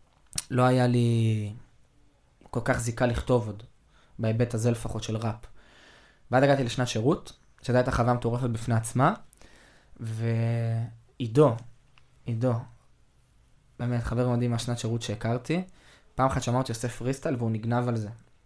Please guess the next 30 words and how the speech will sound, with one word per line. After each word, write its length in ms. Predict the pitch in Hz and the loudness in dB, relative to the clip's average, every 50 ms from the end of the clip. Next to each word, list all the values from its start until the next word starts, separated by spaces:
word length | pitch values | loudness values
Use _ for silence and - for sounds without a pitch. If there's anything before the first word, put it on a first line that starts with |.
| _ _ _ _ - - - - - - - | _ _ _ _ -14 -14 -14 -14 -20 -18 -10
ואז 160 | - 123 117 123 | -6 -2 -2 0
הוא 60 | 123 | 0
אמר 120 | 123 120 | 0 0
לחניכים, 560 | 120 120 - 113 110 117 - 131 123 110 107 107 - - _ - - _ - - | 0 0 -2 -2 -4 -4 -4 -4 -4 -4 -4 -8 -12 -20 _ -20 -20 _ -8 -2
"גל 180 | 123 127 123 | 2 2 2
עושה 180 | 127 120 - 131 | 2 2 -2 -4
פרי 220 | - - 123 123 | -4 -4 -2 -4
סטייל." 320 | 120 - - - 110 107 107 113 - - _ - - - - - - - | -4 -4 -6 -8 -8 -8 -8 -12 -16 -20 _ -20 -20 -20 -20 -20 -14 -6
ואז 340 | 117 113 117 117 113 113 117 - | -2 0 0 0 0 -4 -6 -4
הם 120 | 127 117 | -4 -2
היו 100 | 120 123 | -2 -2
סופר 320 | 117 - - 127 - 127 | -2 -2 -4 -2 -2 -2
בעניין, 460 | 117 113 113 110 113 117 120 113 113 113 120 - | 0 0 0 0 2 2 0 0 -2 -4 -4 -4
כי 80 | - | -2
בדיוק 220 | 120 131 135 135 127 | 0 0 0 0 -2
התחיל 180 | - - 131 | -4 -4 -4
כזה 200 | 127 - 127 117 | 0 0 0 0
שלב 260 | 113 - 113 110 123 | 0 -2 -2 -2 -2
כזה 200 | 120 - 120 113 | -2 -2 -4 -4
של 140 | 110 - 113 | -4 -6 -4
מעגלי 480 | 110 113 110 110 110 110 110 113 117 113 | -4 -4 -4 -4 -4 -4 -2 0 0 -2
ראפ 420 | 110 120 135 147 147 131 123 117 107 | 0 2 2 2 4 2 2 -2 -2
וקרבות 680 | 110 113 110 - - 110 107 104 113 123 139 156 156 151 | -4 -6 -8 -6 -6 -6 -6 -4 -2 0 0 0 0 0
ראפ, 320 | 139 135 123 113 107 101 | 0 0 0 0 -2 -4
זה 120 | 110 110 | -4 -4
נהיה 140 | 107 113 113 | -2 -2 0
הרבה 160 | 117 113 117 | 0 0 -2
יותר 180 | 117 113 - 117 | -2 -2 -4 -4
בעניין 640 | 117 113 110 110 110 117 123 139 147 143 131 120 113 107 | -2 -2 -2 0 0 2 4 4 4 2 2 0 -2 -4
וכאלה. 480 | 104 107 - 107 117 139 156 160 151 | -6 -8 -6 -4 0 0 0 0 0